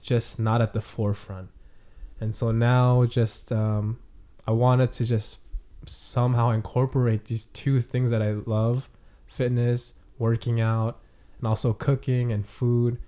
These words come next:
And I thought, what better way to do that by just putting it out there for people to see on social media? So that's just kind of how it all started.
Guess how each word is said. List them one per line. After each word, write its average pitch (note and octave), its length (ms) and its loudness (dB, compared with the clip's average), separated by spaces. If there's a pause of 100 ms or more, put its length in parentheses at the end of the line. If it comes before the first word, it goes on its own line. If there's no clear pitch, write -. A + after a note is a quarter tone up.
(480)
And G#2+ 120 -2
I - 20 0
thought, B2 180 2
what C3 160 4
better C3 200 4
way A#2+ 140 6
to A#2+ 120 0
do A#2 200 2
that A2 200 2
by G#2 300 2
just - 400 -4
putting B2 220 4
it A2 120 6
out A2 280 0
there A2 120 0
for - 140 -4
people A2 260 -2
to G#2+ 60 2
see - 160 -4
on G2 80 0
social A2 340 -4
media? G#2 320 0
So G#2+ 300 -2 (420)
that's - 180 4
just F3+ 220 6
kind E3 300 6
of E3 80 8
how C3 500 0
it A2+ 100 0
all A2 160 2
started. D3 760 4